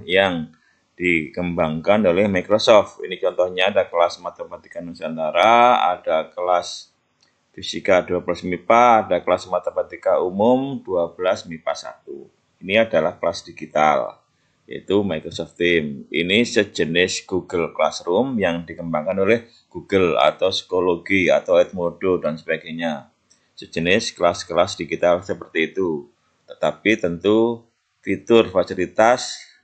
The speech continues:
berbeda, ada kelebihan dan kekurangannya. Bagaimana cara membuat kelas digital Microsoft Teams?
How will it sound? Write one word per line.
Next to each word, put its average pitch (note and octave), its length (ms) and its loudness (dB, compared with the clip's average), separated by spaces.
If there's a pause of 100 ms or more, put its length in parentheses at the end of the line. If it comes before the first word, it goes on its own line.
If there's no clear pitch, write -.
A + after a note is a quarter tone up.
(160)
berbeda, D#2+ 1120 -2
ada - 320 -6
kelebihan F2 560 0
dan G#2 400 0 (320)
kekurangannya. D#2+ 880 -4 (160)
Bagaimana G#2+ 560 0
cara G2+ 560 4
membuat F2+ 1040 2
kelas F#2+ 240 -2
digital F2 640 -4 (400)
Microsoft F#2 480 -4
Teams? G#2+ 480 2